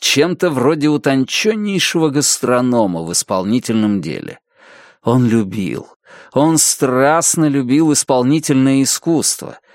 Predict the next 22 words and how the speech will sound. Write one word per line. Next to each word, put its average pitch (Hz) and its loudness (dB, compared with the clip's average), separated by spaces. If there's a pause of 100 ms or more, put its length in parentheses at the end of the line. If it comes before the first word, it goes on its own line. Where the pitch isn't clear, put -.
(140)
и 120 0
любил 139 2
единственно 156 2
для 135 2
искусства. - -6 (640)
Он 170 2
наслаждался 117 0
им, 98 -4 (400)
и 120 0
как 196 -2
истоскавшийся 170 0
в 139 0
наслаждениях, 127 -2
полинявший 160 0
патриций 131 -2
времён 117 0
Римской 127 0
империи, 117 -2 (400)
изобретал 147 0
себе 185 0
разные 175 0
утончённости, 120 0